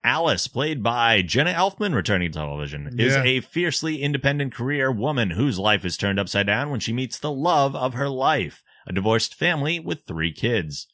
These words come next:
Speaker 1: Or, sorry, a divorced family, a divorced father with
Speaker 2: Mm-hmm.
Speaker 1: three kids. This triggers even more upheaval when the slightly unhinged imaginary friend she created as a child suddenly reappears to help her navigate the
Speaker 2: <laughs>
Speaker 1: transition from single girl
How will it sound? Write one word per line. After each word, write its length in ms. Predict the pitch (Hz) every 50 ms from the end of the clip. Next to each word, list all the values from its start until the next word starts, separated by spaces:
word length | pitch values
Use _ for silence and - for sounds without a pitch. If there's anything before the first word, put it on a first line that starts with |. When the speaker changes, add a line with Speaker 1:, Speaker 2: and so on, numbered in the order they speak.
| _ _ _
Speaker 1:
Or, 120 | - 92 87
sorry, 300 | - 139 117 80 76 73
a 60 | 71
divorced 320 | 73 76 80 90 85 - -
family, 280 | 95 98 80 71 73 78
a 40 | 78
divorced 360 | 87 - - 117 101 - -
father 400 | - - 127 127 147 139 104 87
with 140 | 85 80 113
Speaker 2:
Mm-hmm. 100 | 110 87
Speaker 1:
three 160 | 85 80 73
kids. 360 | - 85 76 73 71 71 - _ - - - _ _ _ _
This 200 | - 175 185 - -
triggers 420 | - 185 190 175 175 160 127 131
even 280 | 147 170 170 165 160 151
more 300 | 151 160 165 165 160 147
upheaval 580 | 139 131 - - - 156 170 147 139 117 92
when 160 | 92 92 90
the 80 | 87 85
slightly 480 | - - - 120 123 139 143 135 139 131
unhinged 580 | 120 123 127 120 104 123 131 131 110 80 73
imaginary 640 | 87 87 95 98 107 107 95 101 113 110 107 107 101
friend 360 | - - 120 120 123 120 113
she 120 | - 113
created 420 | - - 117 117 120 113 113 107 113
as 140 | 107 98
a 60 | 101 87
child 580 | - - - 156 175 175 151 101 85 90 92 - - _ - _
suddenly 460 | - - - - 185 185 185 185 190 180
reappears 680 | 147 147 165 165 156 147 - - 156 165 160 139 - -
to 100 | 139 117
help 200 | 120 139 143 135
her 100 | 139 139
navigate 560 | 113 110 113 117 117 120 117 127 123 123 -
the 60 | 117
Speaker 2:
<laughs> 120 | - 139 135
Speaker 1:
transition 580 | 120 113 - 143 123 139 131 - - 156 147
from 200 | - - 147 143
single 380 | - - - 92 92 90 87 85
girl 460 | 82 120 139 139 127 120 120 120 -